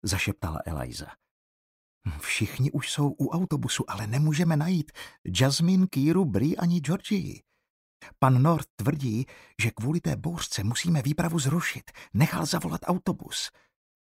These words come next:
Carmen si zřejmě ani neuvědomila, že také stišila hlas. "Nebrala jste telefon. Poslali mě a pana Michaelse, abychom vás šli hledat."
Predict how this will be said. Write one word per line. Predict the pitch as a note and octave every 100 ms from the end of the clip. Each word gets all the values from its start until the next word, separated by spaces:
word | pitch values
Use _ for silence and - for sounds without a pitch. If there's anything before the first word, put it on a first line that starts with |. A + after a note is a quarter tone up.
| _ _ _ _ _ -
Carmen | G#2 A2+ A2+ B2+
si | - A2
zřejmě | G2 G2+ G#2 A2+
ani | - A2+ A2+
neuvědomila, | G#2 G2+ G2+ F#2+ G#2 G#2+ A2+ - - _
že | G2+ G#2
také | B2 - A2+
stišila | - G#2 - G2+ F#2+
hlas. | - D2 - - _ _ _ _ _ _ - C3+
"Nebrala | D#3 - E3+ E3+
jste | - - F#3
telefon. | F#3+ F#3+ - - C#3 A2+ - _ - -
Poslali | C#3+ - F3 F#3+ F#3+
mě | D3+ C3 F3+ F#3
a | C#3
pana | G3+ G3
Michaelse, | C#3 D#3+ - G3 - -
abychom | C#3 F3 G3+ F#3
vás | F#3+ -
šli | - F#3+
hledat." | D#3 D3 F3 - -